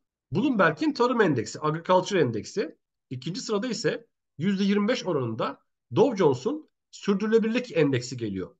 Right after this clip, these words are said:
Ardından yüzde yirmi oranında ise yerli piyasaya dönüyoruz. Borsa İstanbul'un sürdürülebilirlik getiri endeksi ölçüt olarak kabul edilmiş. Yüzde on bist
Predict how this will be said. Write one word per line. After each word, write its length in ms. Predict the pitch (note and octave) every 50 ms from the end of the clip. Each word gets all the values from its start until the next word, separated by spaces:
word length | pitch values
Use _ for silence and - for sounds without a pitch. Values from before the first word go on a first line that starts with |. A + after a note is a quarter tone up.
| _ _ _ _ _ _ _
Ardından 640 | C#3 F3+ B3+ B3+ D#4 C#4+ A#3+ F3+ C#3 D3+ - - _ _ _ _
yüzde 280 | A#2+ D#3+ G#3 G3+ G3+ C4
yirmi 340 | G#3 F3 F#3 E3+ E3+ A3+
oranında 360 | D#4+ E4 C4+ F#3+ D#3 C3 B2 A2
ise 400 | G#2 - - F3 A#3+ D4+ - _ _ _ _ -
yerli 320 | A2 C3+ C#3+ D#3+ G#3+ C4+
piyasaya 440 | - C4 B3 A3 A3+ A3 G#3 G3+ F#3+
dönüyoruz. 520 | G3 F#3+ G3 G3 F#3+ G3+ B3+ C4+ - - _ _ _ _ _ _ _
Borsa 300 | D#3 A3+ D4 - - G#3+
İstanbul'un 760 | E3 E3+ - - - A3 C4 B3 G3 C#3 D3 G3 - - _ _ _ _ _ _
sürdürülebilirlik 880 | - - - G3+ G#3+ G3+ A#3 A#3 A#3 A#3 G#3 A3+ A3+ C#4 C4 - -
getiri 280 | F#3 F#3+ - - B3+
endeksi 720 | C4 - G3 F#3+ F#3+ F#3+ F#3 F3+ F#3 - - F3+ C3 - - _
ölçüt 320 | C3 B2+ B2 B2+ - -
olarak 300 | G3+ F#3+ G3+ G#3+ G#3 -
kabul 180 | - G#3+ G3+ G#3+
edilmiş. 460 | A3 G#3 G#3+ G#3+ A#3+ A#3 - - - _ _ _ _ _ _ _
Yüzde 320 | C3+ F#3 C4+ C4 A3 B3+
on 300 | A#3+ G#3 A3+ C#4+ D#4 C#4+ - _ _ _ _ _
bist 320 | A2+ A2+ - - - C3+